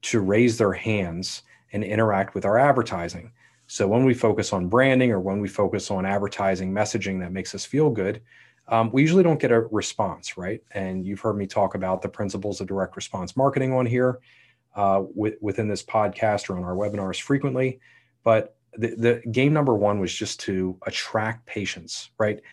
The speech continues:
Get them to raise their hand, uh, register for a workshop, download a book, um, call our office, whatever the C T A, the call to action was. It, it, it's that attraction, right? That's,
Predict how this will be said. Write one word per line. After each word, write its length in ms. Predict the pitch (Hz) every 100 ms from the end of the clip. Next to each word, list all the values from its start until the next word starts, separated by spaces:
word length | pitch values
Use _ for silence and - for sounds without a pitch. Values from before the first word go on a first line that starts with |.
| _
Get 120 | 131 131
them 140 | 139
to 60 | 117
raise 240 | 110 104
their 100 | 101
hand, 420 | 101 98 98 95 - - _ _ -
uh, 180 | 98 95
register 460 | 98 120 113 127 113
for 220 | 113 104
a 60 |
workshop, 640 | 98 95 - 101 90 92 _ _
download 440 | - 120 117 110 101
a 40 |
book, 440 | 92 95 92 - - _ _ _ -
um, 240 | 98 95 87
call 300 | - 127 120
our 180 | 104
office, 480 | 92 90 - 92 -
whatever 240 | 113 123 120
the 60 |
C 240 | - 107 98
T 240 | 107 98
A, 220 | 92 95
the 120 | 101
call 220 | 95 110 104
to 60 |
action 440 | 92 98 - 104 82
was. 320 | 82 87 - _ _ _ _
It, 120 | 98 -
it, 360 | 98 87 - -
it's 220 | 98 - -
that 220 | 101 98
attraction, 680 | 95 - 110 101 - - 90
right? 180 | 95 95
That's, 300 | 95 -